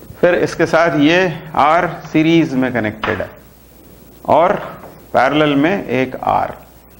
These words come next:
इसको हमने फिगर को इस तरह से रिड्यूस कर लिया,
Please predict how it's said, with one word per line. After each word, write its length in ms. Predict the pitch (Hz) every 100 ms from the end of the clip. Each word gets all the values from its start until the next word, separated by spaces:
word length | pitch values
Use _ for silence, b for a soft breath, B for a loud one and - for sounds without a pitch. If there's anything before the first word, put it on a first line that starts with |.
| - - - - -
इसको 220 | - 139
हमने 340 | 123 135 196 175 -
फिगर 280 | 135 143 143
को 160 | 170
इस 160 | 165 -
तरह 220 | 120 131
से 180 | 131 151
रिड्यूस 480 | 117 120 123 117 -
कर 160 | 104
लिया, 280 | 104 101 98